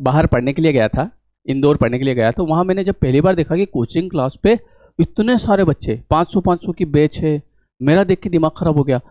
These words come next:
वहाँ से मुझे आइडिया आया कि यार ये काम करना है। वो जो वहाँ सर पढ़ाते थे ना, उस पे तो मेरा ध्यान कम रहता था, मेरा ध्यान बस वहाँ बच्चे पे रहता था। फ़ाइव हंड्रेड into तेरह हज़ार रुपये फीस दी थी मैंने उस समय,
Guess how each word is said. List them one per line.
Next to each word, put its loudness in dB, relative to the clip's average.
वहाँ 2
से -2
मुझे 2
आइडिया 2
आया 2
कि -2
यार 2
ये 0
काम -4
करना -6
है। -18
वो 4
जो 2
वहाँ 2
सर 2
पढ़ाते 2
थे 2
ना, -2
उस 0
पे 2
तो 0
मेरा 2
ध्यान 2
कम 2
रहता 2
था, -10
मेरा 4
ध्यान 0
बस -2
वहाँ 2
बच्चे -2
पे 2
रहता 0
था। 2
फ़ाइव 2
हंड्रेड 0
into 0
तेरह 4
हज़ार 4
रुपये -2
फीस -2
दी -2
थी -8
मैंने -4
उस -6
समय, -2